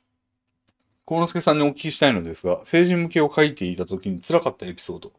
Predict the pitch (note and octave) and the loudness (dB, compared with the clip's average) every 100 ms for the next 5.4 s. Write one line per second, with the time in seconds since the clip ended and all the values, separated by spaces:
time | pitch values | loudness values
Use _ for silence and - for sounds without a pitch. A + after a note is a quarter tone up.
0 | - C#3 A#2+ C#3+ C#3 C3 D3+ F3+ E3 B2+ | -6 -6 -2 2 2 2 0 2 2 2
1 | F2+ F#2+ - E2+ E2 E2+ F#2 G2+ G#2+ F2+ | -4 -4 -8 -8 -8 -6 -6 -2 -2 -2
2 | F2+ - E2 - E2+ - - - _ _ | -6 -14 -12 -8 -8 -10 -20 -20 _ _
3 | _ _ _ _ B2 B2 G#2+ A2 G2 F2+ | _ _ _ _ -2 0 0 -2 -4 -8
4 | E2 G2 F2 F2 E2 F#2 F2 F#2 G2 A#2 | -6 -6 -6 -10 -12 -10 -4 -2 -2 -6
5 | F2+ E2 D#2+ D#2 | -8 -12 -12 -14